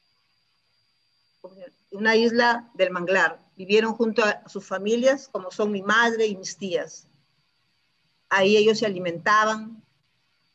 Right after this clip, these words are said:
criaban chivos y muchas otras cosas. Se alimentaban del manglar. Desde ahí mis tíos salían a estudiar al pueblo. Lo hacían primero en canoa, luego en burro, en el burrito, en el asno,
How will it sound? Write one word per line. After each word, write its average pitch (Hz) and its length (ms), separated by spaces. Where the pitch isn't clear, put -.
criaban 214 420
chivos 233 680
y 196 80
muchas 233 340
otras 202 300
cosas. 180 420
Se 196 100
alimentaban 190 600
del 185 140
manglar. 170 440
Desde 190 240
ahí 247 280
mis 254 280
tíos 254 340
salían 226 500
a 202 80
estudiar 196 440
al 202 140
pueblo. 160 500
Lo 185 100
hacían 214 380
primero 202 300
en 208 100
canoa, 214 680
luego 196 300
en 185 120
burro, 180 420
en 175 140
el 170 80
burrito, 175 420
en 165 80
el 175 100
asno, 165 460